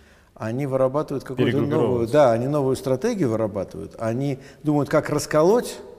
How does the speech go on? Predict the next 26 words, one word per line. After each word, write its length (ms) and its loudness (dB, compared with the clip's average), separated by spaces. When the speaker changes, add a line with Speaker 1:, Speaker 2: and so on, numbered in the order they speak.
Speaker 1:
трудящихся, 680 -8
да, 240 -4
как, 340 -2
э, 720 -4
внести, 500 -6
что 200 -14
называется, 500 -6
смуту, 540 0
да, 200 0
вот, 280 -8
и 200 -12
так 220 -10
далее. 240 -10
И 260 -6
как 240 0
предложить 360 -4
новый 160 2
пакет 340 -2
реформ, 360 -4
который, 500 -4
с 100 -8
их 100 -4
точки 240 -6
зрения, 240 -2
будет 240 -2
легче 560 2